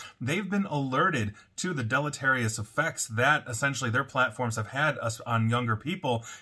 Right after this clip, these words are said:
teens and whatnot, with higher and rising rates of depression and suicidality in boys and especially in girls and teen girls. This is a huge problem. Now you're talking about predators, exploitation, all of these kinds of things being rife on there.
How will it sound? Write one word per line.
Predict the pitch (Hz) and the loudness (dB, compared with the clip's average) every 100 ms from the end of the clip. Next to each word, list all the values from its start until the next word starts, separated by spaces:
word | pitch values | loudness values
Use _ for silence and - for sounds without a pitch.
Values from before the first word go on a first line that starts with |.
| _ | _
teens | 160 196 170 | -2 0 0
and | 123 | 0
whatnot, | 110 107 107 107 | 0 2 0 -2
with | 107 | -8
higher | - 127 135 131 | 0 2 2 0
and | 110 107 | 2 2
rising | 120 117 117 | 0 2 0
rates | 107 120 117 | 0 -2 -4
of | 95 | -6
depression | 98 - 120 131 | -6 -2 -2 -2
and | 107 | -4
suicidality | 101 117 107 104 104 123 139 139 139 - - | -2 -2 -2 -2 -2 -2 0 -2 -6 -12 -10
in | 110 101 | -2 -2
boys | 90 104 139 175 | 0 0 2 2
and | 135 | 0
especially | 104 - - - 175 - 147 110 113 | 2 0 0 2 2 2 0 -2 0
in | 98 95 | -2 -2
girls | 104 107 117 | -2 0 0
and | 107 | -2
teen | 101 120 110 | -2 0 0
girls. | 104 104 123 - - - | 0 -2 -4 -8 -18 -10
This | 143 160 | -2 -2
is | 165 165 | -2 -6
a | |
huge | 120 110 104 | 0 0 -2
problem. | - 170 185 113 107 | -2 0 2 0 2
Now | 120 170 | 2 2
you're | 190 | 0
talking | - 143 127 127 | -4 -2 -2 -2
about | 110 101 101 | 0 0 -2
predators, | - 139 165 185 190 185 - - - | 0 2 4 2 0 -2 -10 -18 -6
exploitation, | 107 - 113 98 - 185 190 - 180 175 - - - | -6 -2 -4 -4 -4 -2 -2 -2 -2 -4 -10 -16 2
all | 180 208 | 2 2
of | 170 | -2
these | 147 | -4
kinds | - 135 117 | -2 -2 0
of | 110 | -2
things | 110 113 107 | 0 0 0
being | 98 110 107 | 0 0 2
rife | 104 107 107 - | 2 2 0 -2
on | 139 170 | 0 2
there. | 127 98 | 2 0